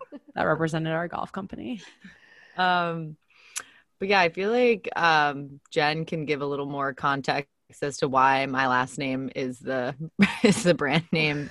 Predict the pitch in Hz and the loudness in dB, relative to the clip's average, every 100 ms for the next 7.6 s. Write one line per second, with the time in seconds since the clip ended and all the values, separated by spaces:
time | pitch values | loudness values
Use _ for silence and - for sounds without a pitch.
0 | - 165 143 143 156 226 - _ - - | -10 -8 -2 0 4 4 2 _ -18 -18
1 | - - _ - 226 233 226 220 226 240 | -18 -20 _ -6 -2 -2 -2 -2 -4 -2
2 | 294 247 214 196 147 151 139 135 139 92 | 0 0 0 -6 -2 0 0 -2 -2 -4
3 | 73 - - 80 - 143 156 180 180 165 | -6 -8 -12 -16 -14 -14 -6 -2 0 0
4 | 165 165 175 160 143 143 131 143 147 170 | -2 -4 -8 -2 0 0 -2 -6 -10 -8
5 | 147 143 165 - 233 202 160 165 165 156 | -8 -8 -10 -8 -4 -2 -2 -2 -6 -8
6 | 131 131 175 170 165 165 160 _ _ _ | -10 -6 -4 -2 -4 -6 -12 _ _ _
7 | 175 165 160 165 165 | 0 4 4 2 -4